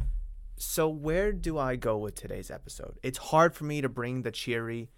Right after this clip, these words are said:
"Hey guys, what's going on? Welcome back to episode a hundred nine." Like, it's just like,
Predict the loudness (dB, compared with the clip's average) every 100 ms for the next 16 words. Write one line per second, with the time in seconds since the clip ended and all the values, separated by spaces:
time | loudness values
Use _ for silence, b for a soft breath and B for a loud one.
0 | b b b b -4 -2 0 -2 0 0
1 | 0 -2 -4 -4 -2 0 0 -2 -4 -4
2 | -2 0 0 -2 0 0 0 -2 -4 -4
3 | -4 -2 0 -2 -2 -4 -4 -6 -6 -2
4 | -2 -2 -6 -6 -8 -4 -4 -4